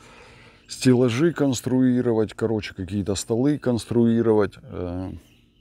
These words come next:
в общем, всё это можно делать. Э, но у меня уже как бы этот опыт и есть. Я вам показывал, ну, в том, э, сарае, который я строил, э, есть видео,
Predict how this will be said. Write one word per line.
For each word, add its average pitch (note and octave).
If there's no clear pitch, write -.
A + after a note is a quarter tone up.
в G#2
общем, A#2
всё C#3
это A2+
можно A2+
делать. B2+
Э, E2
но G#2
у A#2
меня C#3+
уже B2
как A2
бы G#2+
этот G2
опыт A2
и A#2
есть. C3+
Я G2+
вам G#2+
показывал, G#2+
ну, F#2+
в -
том, A2
э, E2
сарае, G2
который F#2
я F#2+
строил, C3
э, F2+
есть A#2
видео, F2+